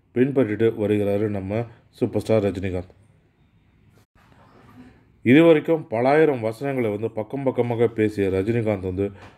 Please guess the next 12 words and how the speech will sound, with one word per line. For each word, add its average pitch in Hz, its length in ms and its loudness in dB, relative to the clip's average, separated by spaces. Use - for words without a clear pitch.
முதல் 123 320 4
முதல்ல 139 460 0
பேசிய 120 380 0
வசனம் 107 480 -4
எதுன்னு 101 340 -2
பார்த்தீங்கன்னா, 95 600 -6
"பைரவி 131 500 6
வீடு 104 280 -4
இதுதானா, 101 580 -6
நான் 95 500 -4
பைரவியோட 107 760 2
புருஷன்." 101 340 -6